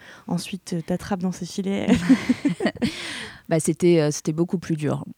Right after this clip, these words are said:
Speaker 2: Avant, c'était, euh, oui, comme tu disais, beaucoup de solitude, beaucoup de combats, euh, beaucoup de moments de complet désespoir où j'avais la sensation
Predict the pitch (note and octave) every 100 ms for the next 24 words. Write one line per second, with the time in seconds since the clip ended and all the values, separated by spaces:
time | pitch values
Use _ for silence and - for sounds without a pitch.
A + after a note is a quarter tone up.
0 | - E3+ D#3 F3 F3 D#3 C#3+ - D3+ D3
1 | C#3+ B2+ D3+ D#3+ D#3 - F3 D#3 D3+ D3+
2 | C#3+ E3 F#3+ - E3+ E3 - - F#3 G#3
3 | - - _ - _ _ F3+ E3+ F3 -
4 | - E3+ E3 E3+ G3 A3+ _ - _ -
5 | F3 E3 E3 E3 F3 G3+ - G#3+ E3+ E3+
6 | D#3+ D#3 E3 F#3 G3 G3 G3 A3+ _ _
7 | _ _ E3+ E3+ - - A3+ A3 G3 F#3
8 | F3 E3+ - F3 E3+ F#3 E3+ D#3+ D#3 E3
9 | E3 E3 - F#3